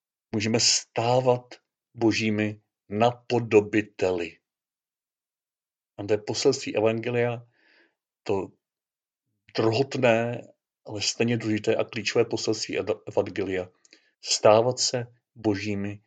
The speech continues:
napodobiteli, stávat se novým, nově prozářeným božím obrazem. Tím prvním je nechat se milovat. A to tam Pavel má taky.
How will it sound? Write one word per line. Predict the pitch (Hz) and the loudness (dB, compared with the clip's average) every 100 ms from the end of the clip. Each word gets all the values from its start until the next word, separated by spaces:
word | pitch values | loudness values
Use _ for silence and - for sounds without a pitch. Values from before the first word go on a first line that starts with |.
| _ _ | _ _
napodobiteli, | 92 95 - 107 107 90 90 87 - 87 87 - | -4 -4 0 -2 -2 -4 -6 -8 -8 -8 -8 -12
stávat | - 95 92 | -8 -6 -6
se | 101 113 107 - - _ _ | -8 -8 -8 -14 -20 _ _
novým, | 110 107 107 104 101 | -2 0 0 -6 -8
nově | 104 127 107 113 - - | -8 -8 -6 -4 -6 -6
prozářeným | - 101 107 98 98 98 | 0 4 6 4 2 -6
božím | 95 95 98 | -4 -4 -6
obrazem. | 92 95 95 92 90 90 _ _ _ _ _ _ _ _ _ - - | -6 -4 -2 -2 -4 -6 _ _ _ _ _ _ _ _ _ -20 -12
Tím | - 110 | -4 -2
prvním | 104 101 104 | -2 -2 0
je | 107 104 _ _ _ - | 0 -2 _ _ _ -4
nechat | 101 107 - | -2 -2 -2
se | 95 | -2
milovat. | 90 87 87 - - _ _ _ _ _ _ - | 0 -2 -2 -8 -20 _ _ _ _ _ _ -6
A | |
to | - | -2
tam | 101 87 | -2 -2
Pavel | 95 92 | -2 0
má | 90 | -2
taky. | 90 - - - | -4 -8 -12 -18